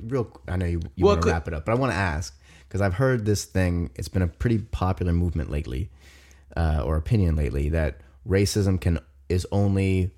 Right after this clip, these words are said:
Speaker 1: from white people towards someone else.
Speaker 2: Uh, racism. I, yeah. I mean, I, I, I kinda wanna.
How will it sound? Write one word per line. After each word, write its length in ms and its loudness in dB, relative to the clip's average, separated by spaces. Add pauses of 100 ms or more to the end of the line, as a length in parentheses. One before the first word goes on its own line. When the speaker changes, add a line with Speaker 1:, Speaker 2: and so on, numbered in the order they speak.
(220)
Speaker 1:
from 300 -4
white 280 -2
people 360 -4
towards 720 -6
someone 320 -6
else. 380 -12 (580)
Speaker 2:
Uh, 460 2 (1080)
racism. 800 0 (840)
I, 200 -2
yeah. 340 0
I 80 2
mean, 120 6
I, 140 8
I, 280 4
I 60 6
kinda 220 6
wanna. 300 0